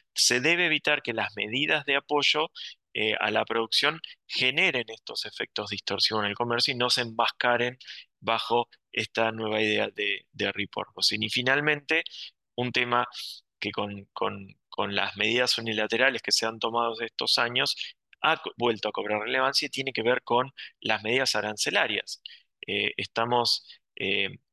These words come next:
se debe seguir promoviendo la reducción y la eliminación progresiva de estas,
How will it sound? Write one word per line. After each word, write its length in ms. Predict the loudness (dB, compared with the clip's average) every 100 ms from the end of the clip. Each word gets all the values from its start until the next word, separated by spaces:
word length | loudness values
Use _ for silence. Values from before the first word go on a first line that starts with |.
| _ _ _ _
se 260 | -4 0 2
debe 220 | 2 2
seguir 360 | 2 0 -2 -4
promoviendo 520 | -4 -4 -4 -4 -6
la 120 | -4
reducción 540 | -4 -4 -2 0 2 0
y 60 |
la 120 | 0 -2
eliminación 640 | -4 -12 -6 0 0 2
progresiva 580 | -2 -2 -2 -2 -2 -4
de 60 |
estas, 340 | -4 -6 -8